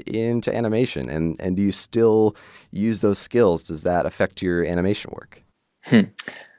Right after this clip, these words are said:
Speaker 2: Um, yeah, I, I think architecture and motion graphics are, are very closely related. Um,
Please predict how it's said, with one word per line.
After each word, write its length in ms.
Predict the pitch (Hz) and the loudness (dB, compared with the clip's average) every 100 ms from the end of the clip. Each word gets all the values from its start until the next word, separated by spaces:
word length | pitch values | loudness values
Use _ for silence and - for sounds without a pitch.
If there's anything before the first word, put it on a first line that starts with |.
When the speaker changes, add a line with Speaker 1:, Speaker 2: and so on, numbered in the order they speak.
| - _ - | -20 _ 6
Speaker 2:
Um, 560 | 110 107 107 104 101 - _ - | 8 8 6 2 -6 -14 _ 6
yeah, 320 | 131 135 104 - | 8 8 4 2
I, 140 | 80 - 117 | 0 2 2
I 40 | |
think 240 | 135 147 - | 2 0 4
architecture 640 | 113 117 - 120 - 101 | 6 6 2 0 2 4
and 340 | 92 92 92 95 | 4 2 -2 -2
motion 320 | 98 101 107 | -2 -2 -2
graphics 480 | 95 - - - - | 0 0 -2 -2 0
are, 420 | - - 196 170 _ _ _ - _ _ | 2 2 0 -4 _ _ _ -20 _ _
are 220 | 107 98 | 4 4
very 240 | 95 101 98 | 6 4 4
closely 400 | - 98 - 98 | 4 4 4 2
related. 640 | 98 95 95 95 - - - | 4 4 4 2 -2 -8 0
Um, 400 | 92 92 92 | 2 2 0